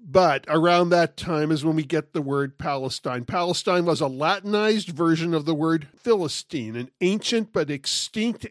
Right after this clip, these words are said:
enemy of Israel at the time of Rome's conquest. People had known about this enemy of Israel for quite some time. Emperor Hadrian, in the early second century, changed the name of the land as an insult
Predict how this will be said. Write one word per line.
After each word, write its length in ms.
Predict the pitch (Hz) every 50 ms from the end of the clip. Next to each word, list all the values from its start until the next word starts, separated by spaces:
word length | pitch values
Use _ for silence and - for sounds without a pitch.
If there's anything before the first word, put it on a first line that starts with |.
| - _
enemy 460 | 170 170 196 214 240 254 254 269 277 285
of 160 | 269 202 196
Israel 600 | 156 156 139 - 147 143 151 151 151 160 165 - _
at 200 | 196 240 247 - _ _
the 100 | - 269
time 520 | - - - 226 202 185 180 185 180 175 170 -
of 420 | 175 156 156 160 160 147 151 127 123
Rome's 460 | 147 147 143 143 143 143 139 143 -
conquest. 720 | - - - - 156 139 131 131 - - 139 120 - - _
People 300 | - 160 156 - 175 156
had 100 | 156 151
known 220 | 180 190 202 202
about 240 | 196 185 180 175 -
this 180 | 185 165 - 196
enemy 360 | 175 170 175 175 180 175 170
of 120 | 160 151
Israel 380 | 170 170 135 151 160 170 165 151
for 180 | - - 143
quite 720 | - - - - - 170 170 175 175 180 180 165 _ - -
some 340 | - - 165 147 143 135 131
time. 380 | - 196 147 139 131 123 120 - -
Emperor 540 | 202 262 294 240 - 269 254 233 208 185 208
Hadrian, 1000 | 170 - - 233 247 247 233 196 - 180 170 156 143 131 127 127 139 151 170 156
in 140 | 147 139
the 100 | 139 156
early 340 | - 180 175 202 214 226 214
second 460 | - - - 226 214 - - 208 175
century, 440 | - - 196 170 156 - - 160 156
changed 580 | - - - - - 196 196 226 240 240 - -
the 120 | 233 220
name 260 | 208 202 202 202 202
of 80 | 202 180
the 80 | 196 175
land 380 | 160 160 156 151 160 156 165
as 180 | 160 156 123 156
an 80 | 165
insult 720 | 175 175 185 - - - - - 247 240 220 175 - -